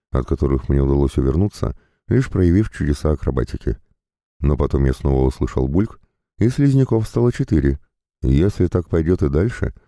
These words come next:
то скоро весь коридор заполнят эти мерзкие твари, и как мне с ними справляться? Пока я раздумывал, в меня прилетело еще несколько комьев слизи,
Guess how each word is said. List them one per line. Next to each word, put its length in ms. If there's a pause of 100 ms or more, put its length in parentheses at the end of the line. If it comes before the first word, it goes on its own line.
(220)
то 100
скоро 260
весь 240
коридор 460
заполнят 520
эти 180
мерзкие 440
твари, 340 (300)
и 160
как 260
мне 260
с 120
ними 200
справляться? 640 (960)
Пока 240
я 100
раздумывал, 640 (300)
в 120
меня 180
прилетело 520
еще 340
несколько 420
комьев 400
слизи, 400